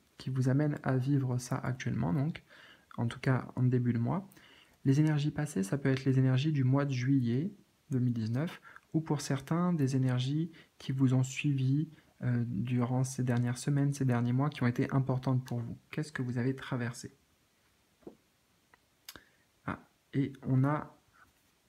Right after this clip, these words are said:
une petite lettre donc, qui concerne directement le jeu concours, c'est la lettre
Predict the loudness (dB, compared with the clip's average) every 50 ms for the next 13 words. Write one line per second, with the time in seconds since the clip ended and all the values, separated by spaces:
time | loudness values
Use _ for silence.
0 | _ _ -20 _ _ _ _ _ _ _ -16 -16 -16 -2 _ 4 4 6 6 2
1 | 2 2 0 0 0 -4 -4 -4 -4 -6 -12 -12 -6 -4 -2 -2 -2 -4 -8 -6
2 | -2 -2 -2 -2 0 0 0 2 0 0 -2 -4 -2 -2 0 2 2 2 2 2
3 | 0 0 0 -4 -4 -4 -6 -6 -6 -6 -8 -4 -4 -2 0 0 -2 -2 -4 -6
4 | -4 -4 -4 -4 -6